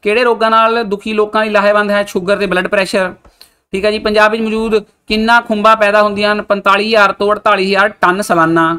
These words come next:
ਖੁੰਬਾਂ ਉਗਾਉਣ ਲਈ ਪ੍ਰਤੀ ਕਿਆਰੀ ਕਿੰਨਾ ਬੀਜ ਦੀ ਲੋੜ ਹੁੰਦੀ ਹੈ? ਤਿੰਨ ਸੌ ਗ੍ਰਾਮ। ਵਧੀਆ ਖਾਦ ਤਿਆਰ ਕਰਨ ਦੀ ਪੀ ਐਚ ਕਿੰਨੀ ਹੁੰਦੀ ਹੈ? ਸੱਤ ਤੋਂ ਅੱਠ। ਅਗਲਾ ਆ ਜਾਓ, ਸਰਦੀਆਂ ਰੁੱਤ ਦੀਆਂ ਖੁੰਬਾਂ ਦੀਆਂ ਸਾਲ ਵਿੱਚ ਕਿੰਨੀਆਂ ਫਸਲਾਂ ਪ੍ਰਾਪਤ ਕੀਤੀਆਂ ਜਾਂਦੀਆਂ ਹਨ? ਬਟਨ ਖੁੰਬਾਂ ਦੀਆਂ ਦੋ, ਡਿੰਗਰੀ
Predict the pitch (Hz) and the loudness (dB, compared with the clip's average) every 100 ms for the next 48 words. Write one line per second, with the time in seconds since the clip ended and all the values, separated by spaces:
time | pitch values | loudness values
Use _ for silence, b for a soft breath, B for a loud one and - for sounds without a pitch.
0 | - 202 214 254 240 226 233 233 208 233 | -6 -2 2 2 2 0 -2 -4 -6 -6
1 | 226 202 190 190 170 b _ 202 214 214 | -4 -2 0 -2 -8 b _ -2 0 0
2 | 208 214 208 208 208 208 202 202 208 202 | -2 -4 -6 -4 0 0 0 -2 0 0
3 | 202 170 165 175 165 165 165 B B - | 0 -2 0 -2 0 0 -2 B B -6
4 | 180 220 254 233 202 202 202 190 196 196 | -4 -2 -2 2 2 2 0 0 0 -2
5 | 180 180 180 180 190 190 180 175 185 190 | -4 -2 -4 -6 -6 -6 -4 -4 -4 -4
6 | 190 185 196 - 160 - 196 202 247 294 | -2 -2 -2 0 -2 -2 -2 0 0 -2
7 | - _ _ - 165 160 - 185 165 131 | -10 _ _ 0 0 0 -2 0 0 -2
8 | - _ _ - 170 196 190 196 190 b | -6 _ _ -4 0 2 0 -2 -6 b
9 | b - 202 202 240 233 233 233 247 233 | b -4 -2 -2 -2 -4 -4 -6 -6 -6
10 | 196 208 220 214 214 220 190 180 190 202 | -2 -2 -2 -2 -4 -2 0 2 0 -4
11 | - 196 214 202 190 190 185 170 165 175 | -6 -4 -2 -4 -2 -2 0 -2 -2 -6
12 | 175 160 156 143 143 127 B B 170 180 | -2 -2 0 -2 -4 -6 B B -4 -4
13 | 208 208 202 196 190 170 170 170 196 220 | -4 -2 -2 0 -2 -2 0 0 0 -2
14 | 226 B B 165 196 220 220 - | -4 B B -10 -6 -4 -6 -12